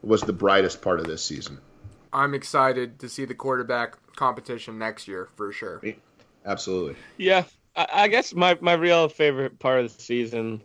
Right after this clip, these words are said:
Speaker 3: was, uh, that Oklahoma State game. Just getting a conference win early like that where you thought there was some momentum.
Speaker 2: Mm.
Speaker 3: And, you know, it was my favorite part of the season in the moment because it, it was a giant tease in the end.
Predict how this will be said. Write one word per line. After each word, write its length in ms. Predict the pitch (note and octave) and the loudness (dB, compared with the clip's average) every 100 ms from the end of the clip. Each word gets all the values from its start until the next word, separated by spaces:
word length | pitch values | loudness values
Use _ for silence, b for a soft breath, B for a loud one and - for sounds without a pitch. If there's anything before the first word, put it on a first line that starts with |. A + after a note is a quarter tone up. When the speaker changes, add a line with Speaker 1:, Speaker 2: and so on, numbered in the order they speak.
| - | -2
Speaker 3:
was, 440 | A2+ A2 G#2+ G#2 | 2 4 2 0
uh, 420 | G#2+ G#2 G2 F#2 - _ _ _ _ _ - | 0 2 2 0 -4 _ _ _ _ _ 0
that 260 | G#2+ A2 A2 | 2 2 2
Oklahoma 440 | A2 A2+ A2 G2+ | 0 -2 -2 -2
State 280 | - F#2+ F2+ | 2 2 2
game. 220 | F#2+ F#2+ | 0 0
Just 220 | A2+ B2 | -2 -2
getting 220 | B2+ C3+ C3 | 2 4 4
a 80 | G#2+ | 2
conference 500 | B2+ A#2+ A#2 A#2 - | 2 0 0 -6 -2
win 240 | A2 G#2+ | 0 2
early 240 | G2+ A2 | 4 4
like 200 | G#2+ G#2 | 4 4
that 260 | G#2 G2+ F#2+ | 2 2 4
where 320 | G2+ F#2+ F#2 b b b | 4 2 -2 b b b
you 100 | A#2 | -8
thought 280 | A2+ A#2 G#2+ - | 2 2 2 2
there 140 | G#2+ | 2
was 100 | G#2+ | 2
some 140 | - | 0
momentum. 480 | A2+ G#2 G#2+ C3 C3+ C#3 B | 0 2 2 2 0 -2 B
Speaker 2:
Mm. 140 | C#3 B2 | -4 2
Speaker 3:
And, 120 | C3 | 4
you 60 | |
know, 100 | C#3 - | 4 4
it 60 | |
was 200 | D3+ D#3+ | 4 4
my 120 | D#3 | 4
favorite 240 | D3+ F3 E3+ | 2 0 0
part 160 | F#3+ | 0
of 100 | D#3+ | 2
the 60 | C#3 | 0
season 400 | D3+ C#3+ C3+ C3 - | -2 -4 -2 -6 0
in 160 | C#3 | 0
the 80 | C3 | 2
moment 500 | A#2+ B2 C3 A#2+ G#2 - - | 2 4 4 2 -2 -8 -10
because 340 | F#2+ G#2 G2+ | -2 -2 0
it, 120 | - - | -4 2
it 140 | B2+ | 2
was 220 | C3 C3+ | 6 4
a 40 | A#2 | 2
giant 380 | A#2+ G2+ F2 - | 0 2 0 -2
tease 380 | A#2+ F#2 F2+ | 0 0 -2
in 100 | E2+ | -8
the 100 | B1 | -2
end. 240 | F2+ E2+ | 0 -2